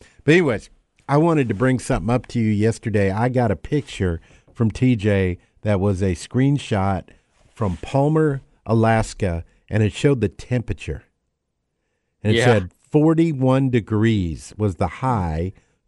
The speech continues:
Speaker 1: thirty-nine is gonna be the low, and actually on Monday it was gonna be down to twenty-five degrees.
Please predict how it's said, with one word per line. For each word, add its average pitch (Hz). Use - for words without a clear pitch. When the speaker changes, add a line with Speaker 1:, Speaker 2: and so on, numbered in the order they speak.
Speaker 1:
thirty-nine 156
is 107
gonna 127
be 117
the 101
low, 117
and 107
actually 117
on 95
Monday 107
it 92
was 90
gonna 101
be 95
down 95
to 85
twenty-five 98
degrees. 76